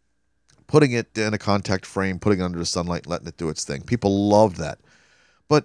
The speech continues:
you know, that's kind of over-delivering. Going in and, and talking about the, you know, the tintypes. You know, I brought somebody in, and, and they poured the plate. Somebody else poured the fixer on there. Somebody else focused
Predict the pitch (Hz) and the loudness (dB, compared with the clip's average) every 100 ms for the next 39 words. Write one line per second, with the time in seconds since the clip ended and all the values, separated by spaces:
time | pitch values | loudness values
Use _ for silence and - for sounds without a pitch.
0 | _ 139 131 117 123 - 123 117 107 101 | _ -2 2 4 2 2 -2 2 2 0
1 | 120 127 113 120 104 107 110 92 85 69 | 4 4 6 4 2 4 4 4 0 -8
2 | 80 _ _ _ _ _ _ _ _ _ | -16 _ _ _ _ _ _ _ _ _
3 | - 131 151 151 139 135 135 - 113 110 | 0 4 6 6 2 0 0 0 0 0
4 | 110 - 110 104 117 127 - 110 107 104 | -4 -2 -2 0 4 4 2 -2 0 2
5 | 101 - 107 104 98 92 90 95 92 90 | 2 0 -2 0 0 -2 -4 -4 -2 -4
6 | - - 113 104 - 78 - - 92 90 | -4 -4 -4 -4 -4 -6 -6 -6 -4 0
7 | 98 98 - 104 95 92 92 92 92 90 | 4 4 2 -4 -2 -2 -2 -2 -4 -8
8 | - 95 90 80 _ 104 104 113 101 - | -8 -8 -8 -12 _ 0 2 4 0 -2
9 | 98 95 87 87 - - 98 87 - - | 0 2 0 -6 -8 -2 0 0 -6 -18
10 | - _ _ _ _ - - 113 110 98 | -20 _ _ _ _ -10 -2 2 2 2
11 | 95 101 98 - - 95 90 - 110 110 | 2 2 2 -2 0 0 0 -4 -2 -2
12 | - 98 90 87 90 85 90 98 110 104 | -2 -2 -2 -2 -4 -4 -4 -4 0 0
13 | 101 98 104 98 - - 107 117 107 98 | 2 4 6 4 -4 -2 2 2 0 -4
14 | 87 | -6